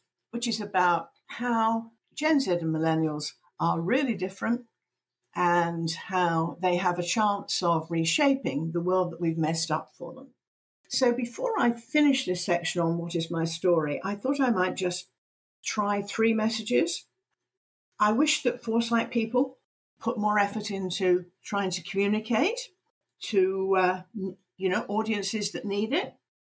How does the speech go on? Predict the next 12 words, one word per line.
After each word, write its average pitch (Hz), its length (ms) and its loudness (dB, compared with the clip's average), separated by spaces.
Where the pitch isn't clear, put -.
Scenarios 202 880 0
are 175 60 0
brilliant 233 580 0
when 196 220 -2
they 180 180 4
create 175 460 2
images 214 720 -2
that, 170 300 -2
uh, 160 140 0
people 190 260 -4
can 180 160 -6
share 185 560 2